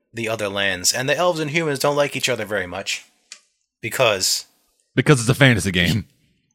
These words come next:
Speaker 1: this is a fantasy game, and the humans are evil, and, well, some of the humans are evil. Admittedly, some of the humans are kinda jerks.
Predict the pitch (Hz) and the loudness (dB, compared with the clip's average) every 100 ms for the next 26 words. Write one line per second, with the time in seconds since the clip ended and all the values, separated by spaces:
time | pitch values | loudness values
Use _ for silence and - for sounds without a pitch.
0 | _ _ - - - 151 120 - 147 127 | _ _ -20 -12 -4 0 2 4 6 6
1 | 120 110 107 104 107 123 135 123 117 110 | 2 -2 -4 -4 -6 -4 -4 -2 -2 -2
2 | 120 104 98 107 - 110 107 120 104 - | -4 -6 -8 -8 -8 -10 -6 -6 -6 -2
3 | 156 147 117 113 104 98 98 104 143 175 | -2 0 -4 -6 -8 -8 -8 -8 -2 0
4 | 156 143 - 147 131 147 139 120 120 113 | 2 4 4 2 -2 -2 -4 0 0 -2
5 | 107 98 98 107 - | -4 -8 -6 -6 -6